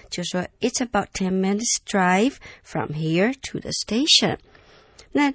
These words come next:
另外呢，如果说又不是自己开车，我用走路的怎么办呢？走路当然就是walk，walk这里当作名词。比如说从这儿走到车站，十分钟开车，但是我要走四十分钟，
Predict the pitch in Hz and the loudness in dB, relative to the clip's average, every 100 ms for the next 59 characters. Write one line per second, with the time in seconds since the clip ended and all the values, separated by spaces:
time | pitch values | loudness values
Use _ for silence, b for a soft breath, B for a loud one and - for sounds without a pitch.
0 | - 359 349 339 294 277 254 277 226 196 | 8 10 10 10 8 6 6 4 4 4
1 | 240 247 B B 277 233 262 233 - 214 | 2 0 B B 0 0 -4 -2 -2 -2
2 | - - 208 - - 214 - B - - | -2 -4 -4 -4 -2 -2 -4 B -6 0
3 | 208 185 165 - 202 294 254 - 170 180 | 2 2 -2 -2 2 4 4 4 4 4
4 | 226 214 214 208 B B - - 185 170 | 4 4 2 0 B B -8 -2 0 0
5 | 156 165 - 151 - - - 165 226 233 | 0 0 -2 -4 -4 -4 -2 2 6 6
6 | - - - - - - 202 214 - - | 4 0 -12 -12 -20 -2 6 6 6 -4
7 | - - - 170 185 180 165 208 - 175 | -6 -2 0 2 2 2 4 2 0 2
8 | 180 196 B B B - 196 202 196 208 | 2 2 B B B 0 0 2 2 4
9 | 262 196 - 156 190 190 - - 220 233 | 6 6 4 4 6 4 0 -4 2 4
10 | 196 - B B _ _ _ - 240 311 | 4 2 B B _ _ _ -4 0 4
11 | 302 311 302 294 - 294 285 - 214 185 | 6 6 6 2 6 6 6 4 0 2
12 | 165 180 - - - 320 - - 180 175 | 0 0 -2 0 2 2 0 0 2 2
13 | 180 180 | 2 0